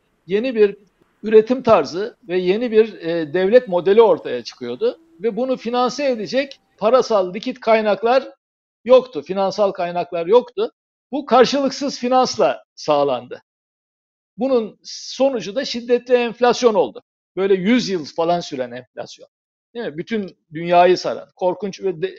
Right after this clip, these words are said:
imparatorluklar yıkıldı. Yani Osmanlı İmparatorluğu'nun yıkılış sebeplerinden biri bu şiddetli enflasyondur mesela.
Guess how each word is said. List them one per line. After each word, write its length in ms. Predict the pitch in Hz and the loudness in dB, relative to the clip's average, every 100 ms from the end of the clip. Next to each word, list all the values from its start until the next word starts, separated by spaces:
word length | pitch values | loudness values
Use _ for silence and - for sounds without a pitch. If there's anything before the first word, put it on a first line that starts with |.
| - | -14
imparatorluklar 800 | 196 190 247 240 240 240 269 254 | -6 2 4 6 4 4 2 2
yıkıldı. 400 | 220 - 123 113 | 2 -8 -12 -12
Yani 220 | 120 139 | -12 -6
Osmanlı 420 | 170 170 214 202 196 | -6 -4 -6 -6 -6
İmparatorluğu'nun 600 | 185 208 202 196 196 202 | -4 -4 -2 -2 -2 -4
yıkılış 400 | 190 - 214 202 | -8 -6 -6 -2
sebeplerinden 680 | 208 196 196 202 208 202 220 | 0 0 0 -4 -2 -4 -2
biri 160 | 226 | -4
bu 100 | 254 | -4
şiddetli 360 | - 220 226 220 _ | -10 -8 -8 -8 _
enflasyondur 680 | 226 220 226 220 226 214 143 | -12 -10 -4 -4 -2 -4 -6
mesela. 340 | 117 113 - | -10 -14 -18